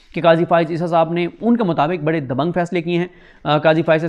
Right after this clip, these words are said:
फा-, फाइज ईसा साहब ने लेवल प्लेइंग फील्ड नहीं दी, उन्होंने बल्ले का निशान छीना, अ, उन्होंने, अ, ब्यूरोक्रेट्स को बतौर आरओ बहाल किया,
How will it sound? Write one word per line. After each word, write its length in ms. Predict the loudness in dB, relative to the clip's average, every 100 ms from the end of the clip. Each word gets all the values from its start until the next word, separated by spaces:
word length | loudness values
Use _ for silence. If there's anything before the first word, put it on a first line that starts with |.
| -6
फा-, 440 | -8 -4 -2 -2 -2
फाइज 200 | -4 -2
ईसा 100 | -4
साहब 180 | -2 -2
ने 80 |
लेवल 200 | -2 -2
प्लेइंग 200 | -4 -4
फील्ड 180 | -2 0
नहीं 160 | 0 0
दी, 140 | -2
उन्होंने 240 | -4 -4 -2
बल्ले 220 | -4 -4
का 100 | -6
निशान 320 | -4 -4 -4
छीना, 400 | -4 -2 -2 -6 _ _ -4
अ, 20 |
उन्होंने, 580 | -2 2 2 2 0 -2
अ, 100 | -4 -4 -2
ब्यूरोक्रेट्स 680 | -4 -6 0 2 2 0 -4
को 100 | -4
बतौर 240 | 0 0
आरओ 240 | 2 0 0
बहाल 280 | 0 0 0
किया, 260 | -2 -4